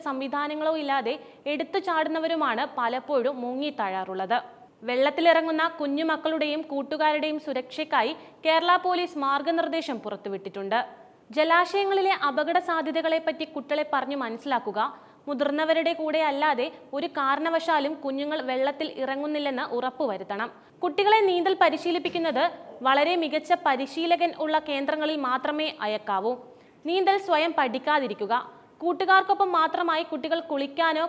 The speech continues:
കളിക്കാനോ മീൻ പിടിക്കാനോ വെള്ളത്തിലും മറ്റും പോകുന്നില്ലെന്ന് ഉറപ്പുവരുത്തണം. അപകടത്തിൽപ്പെട്ടയാളെ രക്ഷിക്കാനായി ഒരിക്കലും മുൻകരുതലുകൾ ഇല്ലാതെ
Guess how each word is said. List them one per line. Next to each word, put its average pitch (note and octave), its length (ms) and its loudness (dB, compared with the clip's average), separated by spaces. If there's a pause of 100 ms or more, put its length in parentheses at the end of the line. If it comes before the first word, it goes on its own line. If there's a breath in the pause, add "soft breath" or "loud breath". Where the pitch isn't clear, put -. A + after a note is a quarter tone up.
കളിക്കാനോ D4 640 0
മീൻ C#4+ 240 -2
പിടിക്കാനോ D#4 460 -2 (140)
വെള്ളത്തിലും D4+ 540 0
മറ്റും E4 300 -2
പോകുന്നില്ലെന്ന് C#4 520 0
ഉറപ്പുവരുത്തണം. B3 840 -4 (520 loud breath)
അപകടത്തിൽപ്പെട്ടയാളെ D4 920 2 (160)
രക്ഷിക്കാനായി D4+ 760 -2
ഒരിക്കലും C#4+ 560 -4
മുൻകരുതലുകൾ D4+ 680 -2 (120)
ഇല്ലാതെ C#4+ 540 -2